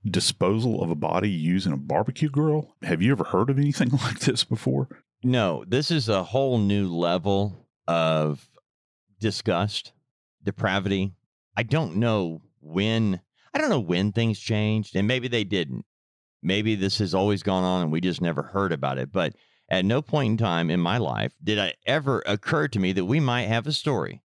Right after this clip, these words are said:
Speaker 2: about loved ones. And you mentioned how much you care about your grandparents. This is three generations where the victim is at the top. She's a beloved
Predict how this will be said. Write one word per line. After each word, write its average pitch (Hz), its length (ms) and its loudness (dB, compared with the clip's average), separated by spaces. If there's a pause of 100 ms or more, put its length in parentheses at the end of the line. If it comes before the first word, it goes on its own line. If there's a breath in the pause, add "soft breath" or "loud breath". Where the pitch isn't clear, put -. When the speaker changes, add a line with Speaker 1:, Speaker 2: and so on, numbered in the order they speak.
(460)
Speaker 2:
about 90 640 0 (160)
loved 147 320 0
ones. 87 520 0 (100)
And 120 320 -2
you 151 80 2
mentioned 156 360 0
how 117 120 0
much 127 220 -2
you 123 80 -8
care 135 160 0
about 131 260 -2
your 131 100 -6
grandparents. 107 680 -2 (200)
This 208 120 -4
is 233 160 -2
three 214 200 2
generations 156 840 0 (580)
where 127 120 2
the 123 120 2
victim 135 460 0
is 101 120 -4
at 117 220 -2
the 123 60 -6
top. 135 300 -2
She's 139 220 0
a 113 80 0
beloved 113 560 0